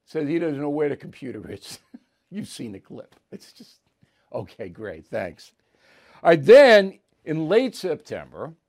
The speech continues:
after the hard drive has been given to Giuliani and the F B I seizes it, um, I'm sorry, the F B I seizes it in December. In late September, Steve Bannon tells the New York Post about this whole thing,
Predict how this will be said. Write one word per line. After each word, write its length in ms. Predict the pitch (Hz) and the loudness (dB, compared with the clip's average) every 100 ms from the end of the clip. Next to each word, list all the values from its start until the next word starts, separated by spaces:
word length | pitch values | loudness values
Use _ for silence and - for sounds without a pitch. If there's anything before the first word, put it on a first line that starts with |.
| _ - | _ 0
after 520 | 135 180 - 180 165 | 2 2 -2 -8 -6
the 80 | 139 | -2
hard 240 | 151 139 | -2 -2
drive 220 | 143 143 | -4 -6
has 100 | 123 | -6
been 140 | 131 110 | -12 -8
given 280 | 185 180 | -6 -6
to 160 | 131 101 | -10 -12
Giuliani 500 | 80 73 67 80 120 | -16 -20 -20 -12 -8
and 100 | 135 | -4
the 120 | 139 | 0
F 160 | 156 - | 0 -2
B 160 | 143 | -6
I 240 | 135 117 110 | -2 -2 -6
seizes 520 | - 160 131 87 71 | -8 -10 -10 -12 -20
it, 180 | 71 - _ _ _ _ _ _ _ _ _ _ _ _ _ _ - | -20 -20 _ _ _ _ _ _ _ _ _ _ _ _ _ _ 0
um, 340 | 131 131 135 | 4 4 2
I'm 120 | 175 147 | -2 -2
sorry, 180 | 147 | -2
the 140 | 127 160 | -2 -2
F 100 | 160 | -2
B 80 | 156 | -2
I 80 | |
seizes 300 | 127 147 113 | -2 -4 -8
it 80 | 127 | -10
in 60 | 101 | -12
December. 520 | 110 - 131 80 - _ _ _ - | -14 -10 -10 -10 -18 _ _ _ -12
In 140 | 123 | -2
late 220 | 147 196 | 2 2
September, 400 | - 160 127 120 | 0 -6 -6 -8
Steve 480 | 123 - 190 170 120 | -12 -8 -6 -6 -2
Bannon 680 | 135 208 220 131 82 110 143 _ _ _ _ _ - | 2 4 2 0 -8 -18 -20 _ _ _ _ _ -4
tells 240 | 160 139 | -2 -2
the 60 | 147 | -4
New 100 | 160 | -4
York 260 | 156 143 | -4 -4
Post 300 | - 139 - | -6 -8 -10
about 240 | 110 104 98 | -12 -12 -14
this 140 | 101 | -16
whole 180 | 101 85 | -16 -16
thing, 220 | - | -20